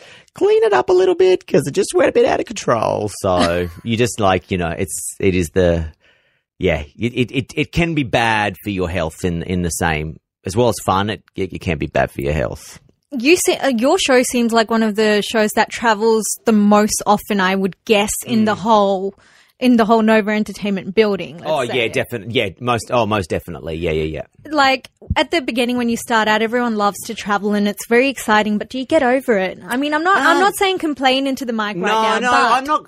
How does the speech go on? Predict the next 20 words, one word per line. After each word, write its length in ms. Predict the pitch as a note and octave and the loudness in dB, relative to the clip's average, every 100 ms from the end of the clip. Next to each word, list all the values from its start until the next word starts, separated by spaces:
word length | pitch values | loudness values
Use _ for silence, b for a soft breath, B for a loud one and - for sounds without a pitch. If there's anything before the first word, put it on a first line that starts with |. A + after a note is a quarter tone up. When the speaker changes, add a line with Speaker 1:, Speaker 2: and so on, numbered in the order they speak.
| - | -6
Speaker 1:
I, 300 | A3 F#3+ E3+ C3+ F3 | -6 -4 -8 -6 2
I 440 | G3+ A3 A3+ A3+ | 4 6 4 4
lo-, 400 | G3 E3+ C3+ C#3 G2 _ b b b b _ - | 0 -2 -6 -10 -16 _ b b b b _ 0
I, 400 | E3+ F3+ F#3+ - | 4 4 4 4
I 280 | D#3 F3+ F#3+ | 4 6 6
enjoy 960 | F#3 E3 C3 B2 C3+ A#2 B2 F#3+ F#3+ - _ _ _ _ _ _ _ _ _ _ _ _ _ _ _ _ _ _ _ _ | 4 0 -2 0 2 4 2 0 -4 -12 _ _ _ _ _ _ _ _ _ _ _ _ _ _ _ _ _ _ _ _
the 340 | C3 G#2+ C3+ C3 | -12 -6 0 0
ability, 800 | A2 - _ C3 A#2 A#2 A2 - - | 0 -6 _ 0 2 0 -4 -10 -2
I, 280 | C3+ D#3+ F3+ | 0 0 0
I 160 | C3 D#3+ | -2 0
enjoy 400 | D#3+ B2+ C3 A#2+ | -2 -2 0 0
that 140 | A#2 | 0
I 100 | A2 | 0
work 380 | G#2+ A2+ A2 - - | 0 0 -2 -4 -10
for 100 | A#2 | -4
a 60 | A2 | -4
company 520 | - G2+ F#2 F#2 A2+ | -2 -4 -4 -6 -4
that 220 | G2+ F#2+ | -2 -2
is 180 | F#2+ - | -2 -4
supportive 640 | G#2 - A2+ G#2+ G2+ A2 | -6 0 4 4 2 -4